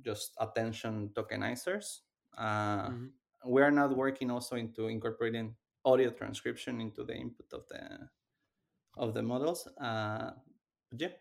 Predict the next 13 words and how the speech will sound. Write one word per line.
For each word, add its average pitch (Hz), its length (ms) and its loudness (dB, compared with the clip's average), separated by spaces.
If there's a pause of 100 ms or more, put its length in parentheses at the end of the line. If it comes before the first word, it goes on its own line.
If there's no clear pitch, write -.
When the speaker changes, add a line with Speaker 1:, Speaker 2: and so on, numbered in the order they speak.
(120)
Speaker 1:
I 127 80 -4
don't 123 140 -2
know 123 100 -2
if 117 80 -6
that 117 160 -4
solves 123 320 -10
your 123 80 -8
question. 123 340 -14 (760)
Yeah. - 120 -16 (400)
Speaker 2:
Yes, 120 220 -2
that 107 140 -6
answers 123 360 -6
perfectly. 113 640 -6